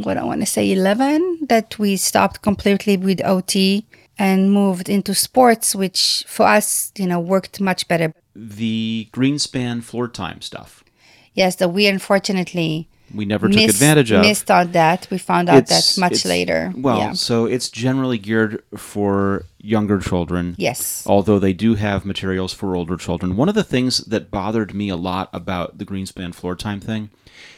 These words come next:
Speaker 2: is that it's very difficult to find out any information about it.
Speaker 1: Yes.
Speaker 2: Because they charge for all of the materials. And so you, you have to basically license the materials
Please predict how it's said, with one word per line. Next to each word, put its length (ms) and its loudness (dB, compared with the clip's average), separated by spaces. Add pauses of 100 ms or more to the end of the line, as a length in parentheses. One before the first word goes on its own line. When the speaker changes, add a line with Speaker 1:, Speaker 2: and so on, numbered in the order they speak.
(180)
Speaker 2:
is 240 -2
that 300 -2 (180)
it's 160 0
very 240 0
difficult 320 -8
to 80 -8
find 480 -2
out 380 -6
any 240 -2
information 640 -6
about 400 -6
it. 380 -10
Speaker 1:
Yes. 420 -4
Speaker 2:
Because 680 -2
they 220 -4
charge 640 -4 (120)
for 680 -8
all 260 -4
of 120 -10
the 60 -10
materials. 720 -4 (720)
And 220 -2
so 640 0
you, 560 -6
you 180 -8
have 300 -8
to 480 -8 (440)
basically 400 -4
license 460 -2
the 80 -8
materials 800 -2